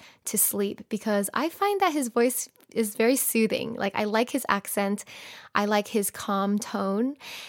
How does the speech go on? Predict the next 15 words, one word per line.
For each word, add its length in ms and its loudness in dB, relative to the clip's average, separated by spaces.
And 340 4
it 120 0
was 180 4
funny 260 0
because 320 0
the 160 -6
other 240 -2
day 260 -2
I 100 2
was 300 -2
looking 380 -2
up 320 -2
reviews 540 -2
on 280 -4
Goodreads 720 0